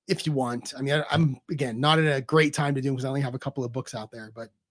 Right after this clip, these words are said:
you know, if you wanna learn about it, keep doing 'em, don't quit.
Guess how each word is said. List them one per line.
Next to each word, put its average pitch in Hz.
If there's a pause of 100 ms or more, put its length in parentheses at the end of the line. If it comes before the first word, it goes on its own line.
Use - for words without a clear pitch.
(520)
you 175
know, 135
if 123
you 151
wanna 139
learn 131
about 123
it, 127 (420)
keep 233
doing 196
'em, 190
don't 175
quit. 175